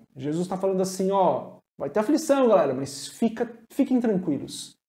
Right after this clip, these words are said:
A aflição é passageira, a vitória é eterna. É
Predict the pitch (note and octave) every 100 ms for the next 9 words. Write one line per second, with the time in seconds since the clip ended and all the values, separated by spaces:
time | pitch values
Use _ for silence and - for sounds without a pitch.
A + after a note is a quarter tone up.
0 | _ _ _ _ - C#3 F3 - F#3+ F#3
1 | F#3 G3+ C3+ F3+ E3 A#2+ - - _ -
2 | A#2+ C3 - D#3 F3+ A3 A#3 A#3+ - _
3 | D#3+ D#3+ D#3 B2 - - - _ - -